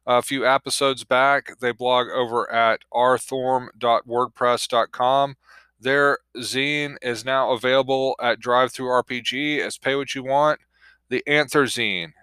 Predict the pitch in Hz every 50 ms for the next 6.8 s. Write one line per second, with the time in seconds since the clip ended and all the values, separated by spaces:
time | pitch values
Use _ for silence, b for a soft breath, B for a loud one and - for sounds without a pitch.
0 | _ _ - 107 107 107 104 107 107 104 107 120 120 - 131 117 107 120 123 120
1 | 117 110 110 117 120 110 110 113 107 - - 127 123 120 120 117 117 120 123 113
2 | - - 95 90 87 - - - 110 107 107 110 110 113 113 107 87 110 107 101
3 | - - 113 107 98 - - - 113 107 98 - b b b b b b b b
4 | b - 113 104 98 110 113 110 110 110 110 117 110 - - 123 117 113 110 -
5 | - - - - - - - - - - 131 120 113 - - 117 113 113 117 117
6 | 120 123 120 123 120 117 90 - 110 110 110 110 110 104 110 107